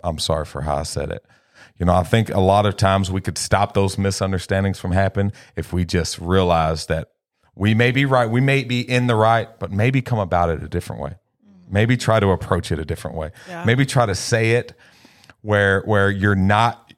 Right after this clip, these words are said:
Speaker 1: automatically defensive. So that other person automatically goes on defense. Like, "Wait, whoa, whoa, don't raise your voice at me." Before you
Speaker 2: Right.
Speaker 1: even get across what you're trying to get across, you're automatically putting them on the defense.
Speaker 2: Yeah.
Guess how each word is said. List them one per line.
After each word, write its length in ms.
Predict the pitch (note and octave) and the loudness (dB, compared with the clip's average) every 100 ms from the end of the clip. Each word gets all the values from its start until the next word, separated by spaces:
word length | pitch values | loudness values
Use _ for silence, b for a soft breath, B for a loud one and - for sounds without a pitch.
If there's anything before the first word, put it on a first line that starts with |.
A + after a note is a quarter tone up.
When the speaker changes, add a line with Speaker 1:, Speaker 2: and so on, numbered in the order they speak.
| - | 0
Speaker 1:
automatically 880 | A2 A2+ A2 A2 A2+ A#2+ A2+ G#2+ A2+ _ _ | 2 2 2 0 0 -2 -2 -2 -8 _ _
defensive. 640 | - A2+ - B2 A#2 C3 C3 | -8 -4 0 -2 -2 -6 -4
So 280 | A2+ G#2 _ _ _ | -6 -8 _ _ _
that 140 | G2 A2 | -2 0
other 160 | B2+ B2 | 0 2
person 400 | D3 E3+ G#2+ G#2 | 0 0 -4 0
automatically 480 | G2+ F#2+ F#2+ G#2 | 2 2 0 -2
goes 200 | F#2+ F#2+ F#2 | -2 -2 -2
on 120 | F2 | -4
defense. 380 | F#2 - F2+ F#2 | -6 -6 -8 -8
Like, 80 | |
"Wait, 160 | G2 D3 | -8 -6
whoa, 240 | A#2+ D#3+ | -2 -2
whoa, 360 | D3 C#3+ F#3+ B2 | 0 2 2 2
don't 180 | A2 D3 | 2 2
raise 180 | E3+ E3 | 2 0
your 100 | D3 | 0
voice 260 | E3 D3+ | 0 0
at 80 | B2+ | -2
me." 180 | D3+ D#3+ B B - | -4 -4 B B -12
Before 280 | - A#2+ F3 | -4 0 2
you 120 | F#3 | 2
Speaker 2:
Right. 60 | G3 | -2
Speaker 1:
even 260 | E3 C#3 B2 | -2 -2 0
get 140 | D#3 | 0
across 640 | D3 - B2+ C3 D#3 C#3 | 0 0 2 4 2 0
what 220 | C3 C3+ - | -2 -2 -2
you're 100 | B2 | -2
trying 240 | C3+ C3 | 0 0
to 60 | A#2 | 0
get 160 | A#2 | -2
across, 480 | G#2 - C#3+ D#3 A2+ B B | -2 0 2 2 0 B B
you're 160 | B2+ | 2
automatically 600 | B2+ C#3+ C#3+ C#3 C3+ B2 A2+ | 4 2 2 0 0 -2 -4
putting 280 | A#2+ A#2+ A2+ | -4 -4 -4
them 140 | G#2+ | -2
on 140 | G2+ | -2
the 80 | G2 | -4
defense. 640 | F#2 G#2+ - - - - - _ - | -8 -10 -12 -16 -16 -20 -20 _ -20
Speaker 2:
Yeah. 300 | F#3+ D#3+ | -16 -16